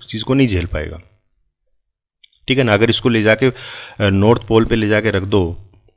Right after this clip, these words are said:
अपने जू से निकाल के बियर को, तो वो क्या होगा? वहाँ जाते ही मर जाएगा, क्योंकि वो इस एनवायरमेंटल कंडीशंस के लिए अपने आप को बना, उसने तैयार नहीं किया, ठीक है ना? तो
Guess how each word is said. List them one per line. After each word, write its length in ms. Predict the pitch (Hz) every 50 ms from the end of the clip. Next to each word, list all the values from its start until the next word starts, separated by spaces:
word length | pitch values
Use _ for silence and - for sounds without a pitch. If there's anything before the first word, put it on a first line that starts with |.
| _ _ _ _ _ _ _ _ _ _ _ -
अपने 240 | 95 95 90 104 98
जू 200 | 95 98 101 101
से 100 | - 110
निकाल 340 | 104 101 92 98 95 98 101
के 100 | 104 95
बियर 240 | 95 98 92 95 92
को, 100 | 95 92
तो 120 | - 110 107
वो 280 | 104 113 127 131 117 - - -
क्या 120 | 127 123
होगा? 200 | 113 110 113 127 123
वहाँ 200 | 107 98 101 107
जाते 220 | 104 107 104 131 131
ही 60 | 127
मर 120 | 123 123
जाएगा, 320 | 113 110 95 82 80 73 - - - - - - - -
क्योंकि 180 | - 123 135
वो 160 | 147 151 156 165
इस 120 | 156 -
एनवायरमेंटल 560 | 131 131 123 117 120 120 117 123 127 131 147 131
कंडीशंस 480 | 123 110 110 117 113 - 135 135 131
के 140 | - - 127
लिए 240 | 120 123 143 175 214 - - - - - - - - _ _ -
अपने 240 | 110 110 - 131 131
आप 120 | 131 131
को 80 | - 151
बना, 280 | 123 113 113 120 123 127
उसने 400 | - - - 113 110 110 127 123 120
तैयार 280 | - 127 123 127 123
नहीं 180 | 123 117 107 92
किया, 220 | - 92 85 - - - - - _ _ _ _ _ _ _ _ _ _ _ _ _ _ _ _ _ -
ठीक 100 | 123 123
है 60 | 170
ना? 140 | 190 151 104 92 _ _ _ _ _ _ _ _ _ _ _ _ _ _ -
तो 160 | 151 170 175